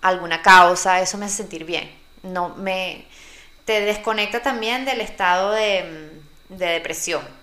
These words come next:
Pero en este momento, bueno, sigo como creativa de Bunny Cakes.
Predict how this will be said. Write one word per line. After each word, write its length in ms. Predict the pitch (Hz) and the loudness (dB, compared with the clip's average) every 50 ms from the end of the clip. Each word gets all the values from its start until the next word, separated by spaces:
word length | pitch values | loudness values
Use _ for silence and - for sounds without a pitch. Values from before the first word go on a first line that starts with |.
| - - - | -20 -10 2
Pero 760 | - 247 247 247 247 240 240 240 233 220 190 - - - - - - - - - | 4 6 8 8 8 8 8 6 6 4 2 0 -2 -8 -18 -20 -20 -18 -6 -4
en 120 | 226 233 | -2 -2
este 200 | 247 240 - 302 | -2 -2 -2 -2
momento, 460 | 302 311 294 285 269 262 262 - 339 | -2 0 2 2 2 2 2 0 0
bueno, 200 | 320 294 254 240 | 0 0 0 0
sigo 580 | 240 - - 247 233 214 202 233 262 311 320 - - - - - - - - - - | -2 -4 -4 -4 -4 -2 0 0 -2 -2 -4 -10 -16 -20 -20 -20 -20 -20 -20 -14 -6
como 200 | - 233 220 214 | -4 -2 -2 0
creativa 480 | 208 208 202 196 202 208 196 196 208 240 | 0 2 0 0 0 0 0 2 2 2
de 60 | 240 | 2
Bunny 220 | 214 196 185 190 | 2 0 -2 -2
Cakes. 420 | 202 - - 427 - - - - | 0 0 0 0 -2 -6 -12 -12